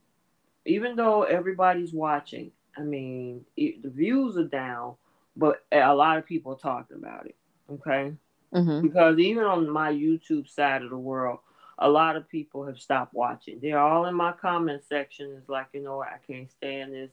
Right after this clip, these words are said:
Speaker 1: This is irritating. It's getting on my nerves. I can't believe they did this." And so the biggest thing is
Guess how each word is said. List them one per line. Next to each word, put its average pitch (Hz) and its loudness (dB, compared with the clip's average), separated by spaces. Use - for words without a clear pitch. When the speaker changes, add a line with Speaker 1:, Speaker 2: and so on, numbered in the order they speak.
Speaker 1:
This 131 -12
is - -18
irritating. 131 -10
It's 127 -20
getting 131 -14
on 131 -12
my 131 -14
nerves. 131 -12
I 151 2
can't 151 -4
believe 135 -4
they 123 -6
did 143 -4
this." 135 -4
And 156 -2
so 151 2
the 147 -2
biggest 202 0
thing 151 -4
is 139 -6